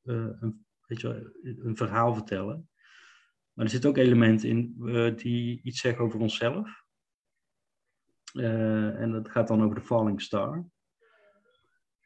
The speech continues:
Eh, en dat, dat is de, de bekende persoon, of de machtige persoon die, eh, van zijn voet-, voetstuk valt. En dat is iets wat je wel, eh,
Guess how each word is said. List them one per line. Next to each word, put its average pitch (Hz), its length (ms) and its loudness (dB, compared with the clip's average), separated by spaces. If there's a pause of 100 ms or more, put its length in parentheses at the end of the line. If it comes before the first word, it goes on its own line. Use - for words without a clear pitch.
(120)
Eh, 113 380 0
en 117 60 6
dat, 113 240 4
dat 123 180 4
is 104 140 -8
de, 110 520 4 (120)
de 110 180 -4
bekende 117 460 4
persoon, 120 400 0
of 131 60 -4
de 107 80 -2
machtige 110 400 -2
persoon 113 420 -4
die, 110 380 -2
eh, 117 80 -10
van 107 160 -2
zijn - 120 -6
voet-, - 340 -12 (120)
voetstuk - 480 -4
valt. - 440 -12
En 107 100 -8
dat 107 140 -6
is - 140 -12
iets 107 160 -8
wat 104 160 -6
je - 80 -12
wel, 98 320 -4
eh, 98 140 -10